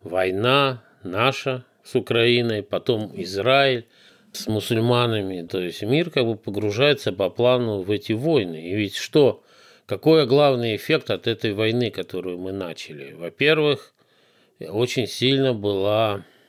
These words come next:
как бы опущена Западная Европа. То есть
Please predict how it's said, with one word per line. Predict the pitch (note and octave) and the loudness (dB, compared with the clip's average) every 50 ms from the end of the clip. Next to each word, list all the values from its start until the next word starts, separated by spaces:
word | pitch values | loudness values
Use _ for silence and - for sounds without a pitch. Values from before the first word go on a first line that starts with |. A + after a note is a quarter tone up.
| _ _ | _ _
как | - - F2 F2 | -16 -12 -6 -2
бы | G2 G2+ | 0 0
опущена | G2 F#2+ - - C#3 C3 - - - G#2+ G#2 G2 | 0 -2 -2 -2 -2 -2 -2 -4 -4 -4 -4 -4
Западная | F#2 F#2+ G2+ G#2+ G2 - G2+ F2+ F#2+ F#2+ F#2+ F#2+ | -4 -2 -2 -4 -2 -4 -6 -6 -4 -6 -4 -4
Европа. | F#2 F#2 G2+ G2 G2+ F2 D#2+ - _ - E2 D#2+ - _ _ _ _ | -4 -4 -4 -4 -4 -6 -6 -10 _ -20 -20 -20 -20 _ _ _ _
То | - - F2 | -14 -12 -12
есть | E2+ D#2+ - - - | -12 -12 -14 -16 -20